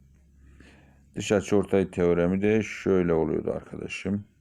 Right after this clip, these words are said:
Şimdi bak, e, yakının, ya, açıortayın bulunduğu taraftan oranı yazmaya başlıyoruz. Ne diyoruz bak? B'nin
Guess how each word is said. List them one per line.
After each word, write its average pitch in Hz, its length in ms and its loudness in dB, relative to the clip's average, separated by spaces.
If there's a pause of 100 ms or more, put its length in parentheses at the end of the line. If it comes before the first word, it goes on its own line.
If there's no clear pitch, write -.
(3250)
Şimdi 117 560 2 (1300)
bak, - 500 2 (440)
e, 98 140 0 (640)
yakının, 120 760 4 (100)
ya, 98 220 4
açıortayın 131 680 4
bulunduğu 120 360 6
taraftan 110 420 4
oranı 90 320 4
yazmaya 82 380 4
başlıyoruz. 82 640 0 (760)
Ne 120 180 4
diyoruz 95 320 4
bak? 98 160 4 (920)
B'nin 104 920 2